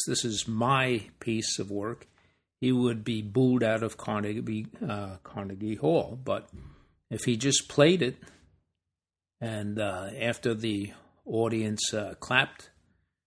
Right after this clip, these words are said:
he just bowed and said, uh,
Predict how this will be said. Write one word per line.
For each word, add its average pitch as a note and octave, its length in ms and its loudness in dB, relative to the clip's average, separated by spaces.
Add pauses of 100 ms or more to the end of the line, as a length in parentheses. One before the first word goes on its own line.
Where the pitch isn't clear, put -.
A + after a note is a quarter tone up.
(220)
he G#2 100 -6
just G#2 320 -4
bowed A#2 520 2
and A#2 360 -2
said, A2+ 440 0
uh, G#2 280 -4